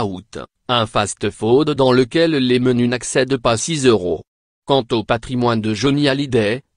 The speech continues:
Laetitia y a également touché. Après avoir découvert que son mari la louait,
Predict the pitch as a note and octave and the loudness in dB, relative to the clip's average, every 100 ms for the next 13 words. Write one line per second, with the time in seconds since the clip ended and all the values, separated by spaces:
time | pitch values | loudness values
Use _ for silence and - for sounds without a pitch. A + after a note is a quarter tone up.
0 | - A#2+ B2 A#2 A2 - G#2 A#2+ B2 B2+ | -4 -2 -2 -4 -8 -4 -2 0 2 2
1 | C#3 C#3 C3+ C3+ C3+ D#3 D3 - C2 - | 2 2 2 2 0 -4 -6 -6 -8 -14
2 | _ _ _ C3 C3 C#3+ C3+ C3+ C3 A2+ | _ _ _ -2 0 0 0 2 0 0
3 | B2+ D3+ D3+ A#2+ A#2 C3 C3+ - B2 D3 | -2 -2 -4 0 0 0 -4 -2 -2 0
4 | B2 C3+ D3+ C3+ A#2+ G2 E2+ | 0 -2 -2 -2 -2 -4 -6